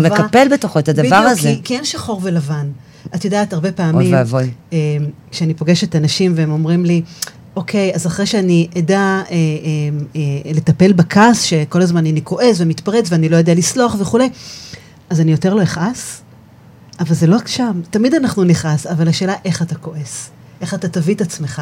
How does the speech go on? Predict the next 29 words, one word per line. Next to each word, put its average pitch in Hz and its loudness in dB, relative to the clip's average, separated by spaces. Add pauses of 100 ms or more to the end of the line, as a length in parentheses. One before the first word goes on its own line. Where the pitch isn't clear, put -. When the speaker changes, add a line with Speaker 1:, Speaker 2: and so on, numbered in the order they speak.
Speaker 2:
איך 180 -6
אתה 180 -4
תדבר, 170 0 (460)
איך 214 0
אתה 226 2
תעבוד 196 4
על 254 6
עצמך 208 -4
כדי 185 -2
שתגיע 180 0
לסליחה 185 -6
האמיתית 190 -6
ולניקיון 170 -2
הנכון. 151 -6 (400)
אז 165 0
הדרך, 170 -2
הדרך, 165 -2
אה, 151 -4 (360)
Speaker 1:
אני, 127 2
Speaker 2:
הדרך 147 4
Speaker 1:
אני 180 6
חושבת 196 6
Speaker 2:
נפתחת, 240 6
Speaker 1:
ש- 254 6
Speaker 2:
כן, 190 6
אז 170 -6
זה 185 -8
בדיוק 226 -4
שם. 175 -4